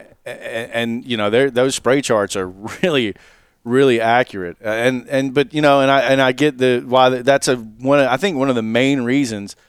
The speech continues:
why is because teams had started to shift their positioning. I mean, you can, this is stuff you can't really see on T V, but at the games, based on the pitch count. So, you know, you'd have Austin Riley running from right field to third base in the middle of an at-bat.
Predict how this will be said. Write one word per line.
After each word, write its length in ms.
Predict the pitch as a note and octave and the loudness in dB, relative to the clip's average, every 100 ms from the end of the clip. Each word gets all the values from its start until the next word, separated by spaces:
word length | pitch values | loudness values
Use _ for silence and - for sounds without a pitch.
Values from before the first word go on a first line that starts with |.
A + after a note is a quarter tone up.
| _ _ _ - | _ _ _ -2
why 320 | A#2+ E3+ E3 | 4 6 4
is 160 | A#2+ | 2
because 320 | G#2+ A#2 C3 - | -2 -2 -2 0
teams 260 | C#3+ E3+ | -4 -4
had 120 | D3 | -6
started 340 | - C#3 C3 A#2 | -2 2 2 0
to 80 | A2 | -4
shift 560 | - C3 E3+ B2+ - _ _ | -2 0 2 0 -8 _ _
their 320 | B2 A#2+ A2 | 2 2 0
positioning. 840 | - - A2+ B2 D#3+ F3 A#2+ A2 | -6 -8 -2 0 -2 -2 -4 -4
I 60 | A#2 | -4
mean, 160 | C3+ | -2
you 60 | C#3+ | -2
can, 240 | D#3 B2+ | -4 -6
this 180 | C3 D3 | -6 -6
is 100 | E3+ | -4
stuff 240 | - D3 C3+ | 2 2 2
you 60 | |
can't 180 | C#3 C3+ | -2 -2
really 140 | A#2 | -2
see 160 | A2 C3 | -2 -2
on 140 | G#2+ | -4
T 180 | G#2 E3 | -4 -6
V, 160 | D3 A#2 | -4 -4
but 140 | G#2+ | -2
at 80 | G#2+ | -4
the 80 | G#2 | -2
games, 420 | A#2+ D#3+ C3+ G#2 - _ _ _ - | 0 0 -2 -6 -14 _ _ _ 0
based 240 | F3 - | 2 4
on 120 | F#3 | 2
the 100 | A2 | 2
pitch 340 | - - A#3 - | -4 -2 -2 -2
count. 320 | G#2+ E2 - - | -8 -10 -14 -4
So, 200 | D3 C#3 | 2 4
you 140 | E3+ | 2
know, 120 | G#3 | 0
you'd 180 | C3+ C4+ | 0 2
have 180 | C4 B2 | 2 4
Austin 320 | A#2+ A#2+ A2 | 2 0 -2
Riley 300 | A2+ F3+ D#3 | 0 2 2
running 240 | A#2+ B2 A2+ | 0 -2 -4
from 180 | A#2 | -4
right 200 | A#2 B2 | 0 0
field 240 | - D#3 D3 | 0 -2 -2
to 80 | A2 | 0
third 260 | B2+ A#2 | 0 0
base 300 | A#2 D#3+ D3 | 0 -2 -2
in 80 | A2 | -6
the 40 | |
middle 240 | A2 A#2 G#2+ | -4 -2 -2
of 80 | G2 | -4
an 80 | |
at-bat. 560 | F2+ - G#2+ D#3 F2+ - | -10 -4 0 0 -2 -8